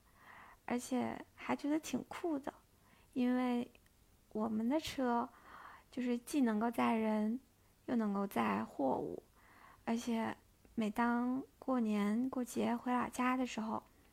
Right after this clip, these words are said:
也会载上很多年货，所以我觉得我爸爸的柴油车还是很酷的。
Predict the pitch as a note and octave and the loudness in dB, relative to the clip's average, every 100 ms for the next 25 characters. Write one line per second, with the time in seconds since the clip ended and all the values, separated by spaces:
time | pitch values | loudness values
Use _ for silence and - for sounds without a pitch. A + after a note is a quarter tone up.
0 | - - - - A#3+ A#3 A#3 A#3+ B3 A3+ | -20 -20 -20 -10 -4 -2 0 2 2 2
1 | G#3+ A3 A3 A3+ - D4+ E4+ - - - | 0 0 0 -2 -2 -2 -4 -14 -20 -20
2 | _ - - - - - C#4 F#4 - - | _ -20 -20 -20 -20 -6 -2 0 -2 -8
3 | G#3+ A3+ A3+ A3+ B3+ G3+ A#3 G#3 A3 G#3+ | -4 -2 -2 -4 -6 -6 -6 -6 -6 -4
4 | A3+ A#3 - B3 A#3+ B3+ A#3 - - E4 | -4 -4 -2 -4 -4 -6 -6 -8 -6 -6
5 | - | -6